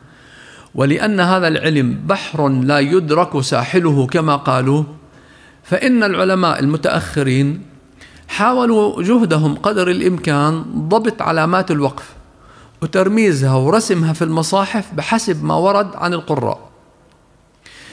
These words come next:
بوضع علامات الوقف الجائز واللازم والممنوع إلى آخره، إذ لم يكن ذلك من قبل. ما كان في المصاحف من أول هذا الحكي مرسوم.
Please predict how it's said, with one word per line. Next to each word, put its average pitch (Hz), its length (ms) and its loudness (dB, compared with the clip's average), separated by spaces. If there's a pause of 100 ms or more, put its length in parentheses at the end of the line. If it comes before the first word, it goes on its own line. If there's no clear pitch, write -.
(120)
بوضع 214 400 2
علامات 175 640 0
الوقف 196 380 -2
الجائز 160 640 -2
واللازم 170 800 0
والممنوع 196 480 0 (140)
إلى 233 120 2
آخره، 139 460 -4 (1300)
إذ 302 200 0
لم 214 220 2
يكن 226 300 2
ذلك 185 320 0
من 170 160 -2
قبل. 160 380 -2
ما 196 120 0
كان 262 240 0
في 214 120 -2
المصاحف 170 420 -2
من 156 100 -6
أول 160 240 0
هذا 147 200 -2
الحكي 135 600 -8
مرسوم. 131 600 -4